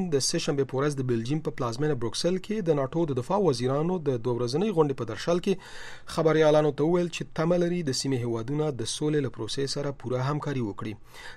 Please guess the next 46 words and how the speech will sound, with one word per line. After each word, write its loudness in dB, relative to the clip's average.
د 8
ناټو 2
د 2
غړو 6
هیوادونو 2
د 0
دفاع 0
وزیران 0
به 4
په 0
افغانستان -4
کې -2
روان 0
وضعیت -4
هم -4
وارزوي 0
او -4
پر -4
هغو 2
لارو -4
چارو -2
به -10
خپل -2
نظرونه -2
شریک -6
کړي -4
چې 2
څنګه 4
کېدای 2
شي -2
د 0
افغان 0
امنیتي -6
قواو 2
د -2
لا -2
ودې 2
او 0
مرستې -4
لپاره -2
ملاتړ -2
په -4
غوره 2
توګه -4
دوام 0
ومومي. -8